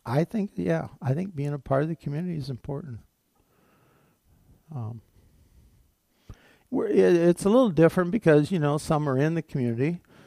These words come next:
Some of you come a, a distance to get here, so it's not exact-, you know, "Well, it's not my community." Well, y-, you know, we're gonna be somewhere. We're,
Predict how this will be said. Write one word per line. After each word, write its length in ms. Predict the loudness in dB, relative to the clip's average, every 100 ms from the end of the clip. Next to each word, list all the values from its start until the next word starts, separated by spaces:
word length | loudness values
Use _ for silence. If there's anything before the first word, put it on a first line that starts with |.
| _
Some 320 | -2 0 2
of 120 | 0 0
you 140 | -2
come 280 | 0 0 2
a, 160 | 0 -2
a 100 | -4
distance 480 | 2 2 2 -4 -6
to 60 | -2
get 180 | 2 2
here, 200 | 2 0
so 160 | -2
it's 160 | -6 -6
not 180 | -8 -6
exact-, 320 | -4 -2 -2
you 200 | -2 -2
know, 80 | -4
"Well, 240 | -4 -4
it's 120 | -4
not 160 | -8 -6
my 180 | -4 -6
community." 540 | -6 -10 -8 -8 -10 _ _ _ _ -20 -20 _ _
Well, 360 | -4 -2 -2 -6 -16 _ _ _ _ _ -20
y-, 80 | -12
you 120 | -8 -4
know, 80 |
we're 100 | 0
gonna 180 | 2 2
be 120 | 2
somewhere. 600 | 2 2 2 -2 -6 -10 -18 -20 -20 _ _ _ _ _ _ _ _
We're, 120 | -8